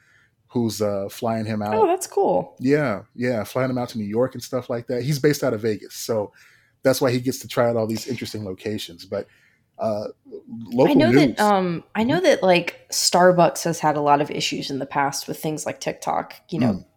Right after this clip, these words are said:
Speaker 2: the hack drinks and stuff, you know, screwing them over.
Speaker 1: Yeah, yeah.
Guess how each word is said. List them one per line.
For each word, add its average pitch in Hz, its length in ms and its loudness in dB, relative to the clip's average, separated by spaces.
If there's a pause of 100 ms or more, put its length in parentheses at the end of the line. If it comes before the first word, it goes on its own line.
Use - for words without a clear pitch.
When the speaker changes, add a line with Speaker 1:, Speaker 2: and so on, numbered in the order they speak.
Speaker 2:
the 170 140 -2
hack - 520 0
drinks - 580 -8
and 185 180 -8
stuff, - 360 -6 (220)
you 113 120 -12
know, 78 180 -10
screwing 151 400 -4
them 123 160 -6
over. 120 420 -8 (220)
Speaker 1:
Yeah, 107 480 -2 (100)
yeah. 104 360 -6